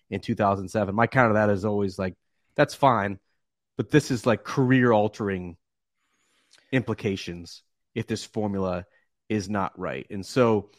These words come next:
have they run the, enough simulations to have this as the best case scenario right now in spring twenty twenty-three for the twenty twenty-four season? Yeah, probably. But I think the eye test will,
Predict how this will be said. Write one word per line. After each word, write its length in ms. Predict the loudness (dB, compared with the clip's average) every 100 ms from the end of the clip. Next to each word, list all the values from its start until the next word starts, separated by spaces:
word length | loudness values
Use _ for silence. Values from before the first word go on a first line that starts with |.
| _ _ _
have 420 | 2 4 2 2
they 160 | 2 2
run 360 | 4 2 2
the, 340 | 2 2 0 -6 _ _
enough 340 | -2 2 0 2
simulations 880 | 2 4 4 2 0 -4 -4 -10 -16 -20
to 440 | -10 -8 -8 -10 -14 _ _ _ -20 -16 -6
have 240 | -2 0
this 180 | 0 -2
as 140 | -4
the 80 | -2
best 320 | 0 0 -2
case 180 | -2 -2
scenario 340 | -2 -2 0 -2
right 320 | 0 -2 0
now 340 | -4 -4 -8 _ _ _ _ _ _
in 80 | -12
spring 260 | -4 -2 -2
twenty 240 | -2 -4
twenty-three 420 | -2 -4 -2 -4
for 80 | -4
the 60 | -4
twenty 200 | -2 -2
twenty-four 360 | -2 -4 -4
season? 340 | -2 -2 -2 -8 -12 _
Yeah, 260 | 4 4 4 -4 _ _ _ _ 2
probably. 560 | 4 4 0 -4 -6 -10 _ _ 2
But 80 | 4
I 80 | 4
think 400 | 2 -2 -2 _ _ _ _ -4
the 120 | 0
eye 220 | 6 6
test 500 | 4 0 -4 -6 -10
will, 440 | -4 -2 -2 -4